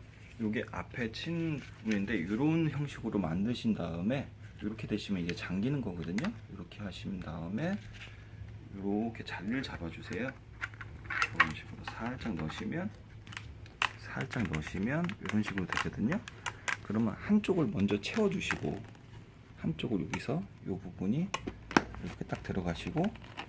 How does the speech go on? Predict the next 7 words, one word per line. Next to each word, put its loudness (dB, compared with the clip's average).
그 -12
다음에 2
요거를 2
올리셔서 6
이렇게 8
잠그시면 6
돼요. -18